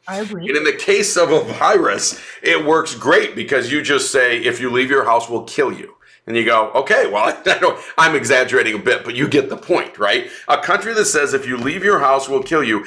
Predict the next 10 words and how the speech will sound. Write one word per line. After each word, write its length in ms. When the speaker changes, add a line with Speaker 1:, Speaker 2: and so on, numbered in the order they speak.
Speaker 2:
clearly 380
can 160
squash 400
a 20
virus 400
in 60
a 80
week. 400
There's, 160
there's 200